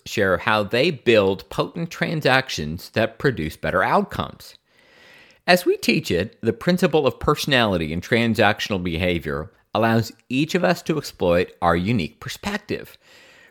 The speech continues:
From a combination of their worldview and expertise, each conference speaker will reveal their specialized strategies and tactics that you can apply to your own business or profession.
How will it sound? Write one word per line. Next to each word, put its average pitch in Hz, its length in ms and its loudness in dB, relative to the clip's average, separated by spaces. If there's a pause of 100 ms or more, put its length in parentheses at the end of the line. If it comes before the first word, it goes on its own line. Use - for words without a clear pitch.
From 127 200 4
a 127 60 0
combination 151 640 0
of 120 140 2
their 117 160 6
worldview 113 640 4
and 113 80 2
expertise, 98 800 -2 (320)
each 139 300 -2
conference 220 520 -2
speaker 85 640 -4 (380)
will 123 220 6
reveal 123 440 2
their 113 460 0
specialized 120 580 -2
strategies 80 680 -2
and 98 200 -6
tactics 82 560 -4
that 101 220 -4
you 131 160 0
can 175 160 2
apply 117 460 0
to - 200 -6
your 85 160 0
own 87 160 0
business 110 540 -6
or 87 240 0
profession. 78 680 -6